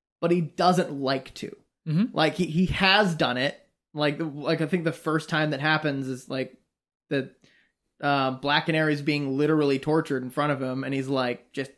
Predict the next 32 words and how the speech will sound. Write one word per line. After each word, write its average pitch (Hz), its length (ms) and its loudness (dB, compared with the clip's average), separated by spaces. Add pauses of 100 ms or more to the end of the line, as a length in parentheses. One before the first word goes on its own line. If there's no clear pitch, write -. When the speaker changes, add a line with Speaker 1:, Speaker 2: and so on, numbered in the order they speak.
Speaker 1:
shoots - 400 0
the 185 100 4
guy, 123 440 0
like, 131 160 -4
Speaker 2:
Mm-hmm. 139 80 2
Speaker 1:
in 160 180 4
the 151 80 2
chest. 151 580 -2 (540)
Uh, 147 480 2
and 165 100 2
then 175 80 2
he, 175 160 2 (100)
Speaker 2:
Nice. 160 440 -4
Speaker 1:
Mike 185 160 2
Grell 185 220 4
introduces 165 440 0
Shadow, 156 460 2
who's 147 240 0
this 143 240 -2
other 156 260 2
archer 135 440 0
that 127 300 -2
just - 240 -8
kills 127 260 -2
people. 127 460 -6 (160)
Speaker 2:
Mm-hmm. 147 320 -2
Speaker 1:
Um, 131 440 0 (100)
uh, 175 180 -6
there's, 208 460 2 (240)
he 180 220 2
introduces 247 480 2
his 214 180 0